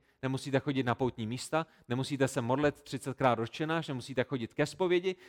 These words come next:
nemusíte chodit na svatá místa, nemusíte dodržovat náboženský rituál.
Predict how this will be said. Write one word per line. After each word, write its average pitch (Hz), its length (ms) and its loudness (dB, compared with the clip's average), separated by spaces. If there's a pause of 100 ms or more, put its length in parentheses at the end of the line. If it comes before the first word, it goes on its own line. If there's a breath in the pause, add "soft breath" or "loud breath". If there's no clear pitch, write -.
(120 loud breath)
nemusíte 156 400 2
chodit 156 340 2
na 127 160 2 (160 soft breath)
svatá 175 460 4
místa, 180 420 4 (200 loud breath)
nemusíte 151 420 2
dodržovat 147 520 4
náboženský 147 680 4
rituál. 170 600 2